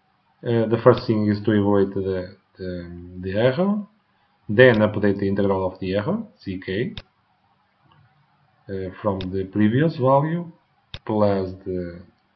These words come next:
this approximation, then the, the equation of the U K, this is the absolute form, pass this value for, uh, for the actuator and collect the value for the sensor.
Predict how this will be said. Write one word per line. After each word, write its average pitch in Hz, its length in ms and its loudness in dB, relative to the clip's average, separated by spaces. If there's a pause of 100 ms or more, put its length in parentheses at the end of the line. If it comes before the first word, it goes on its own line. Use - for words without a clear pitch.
(640)
this 90 400 -12
approximation, 117 920 -4 (720)
then 117 640 6 (240)
the, 101 280 -4
the 104 120 0
equation 107 480 0
of 98 200 -6
the 92 560 -6 (580)
U 107 280 -2
K, 110 320 0 (1080)
this 95 200 -10
is 95 160 -8
the 104 120 -4
absolute 107 360 -6
form, 180 360 -4 (640)
pass 180 260 8
this 135 220 0
value 104 380 4 (120)
for, 104 320 4
uh, 92 300 -2 (240)
for 104 140 -2
the 101 80 -2
actuator 135 680 0 (160)
and 135 300 0
collect 127 320 6
the 117 80 2
value 101 420 4
for 98 220 0
the 95 100 -4
sensor. 95 480 -10